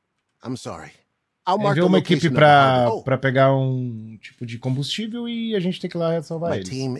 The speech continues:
Speaker 1: is in your hand.
Speaker 2: Beleza. Tem que pegar as missõezinhas aqui agora. Com o Loyal eu já peguei, né?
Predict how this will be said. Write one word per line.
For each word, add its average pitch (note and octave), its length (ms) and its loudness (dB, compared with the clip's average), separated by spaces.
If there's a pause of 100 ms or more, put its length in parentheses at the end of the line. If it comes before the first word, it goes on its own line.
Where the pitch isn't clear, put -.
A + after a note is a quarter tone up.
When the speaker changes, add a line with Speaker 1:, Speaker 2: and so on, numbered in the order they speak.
Speaker 1:
is F2 140 -20
in F#2+ 140 -12
your G2+ 200 -8
hand. F#2 140 -12 (840)
Speaker 2:
Beleza. F#2+ 460 -12 (400)
Tem - 100 -20
que - 60 -20
pegar B2 260 0
as B2 100 0
missõezinhas B2 600 -2
aqui A#2 200 -6
agora. D3 340 0
Com E3 120 -6
o - 20 0
Loyal C#3+ 200 4
eu C3+ 40 0
já C3+ 120 0
peguei, C#3 520 -4
né? G3+ 320 -6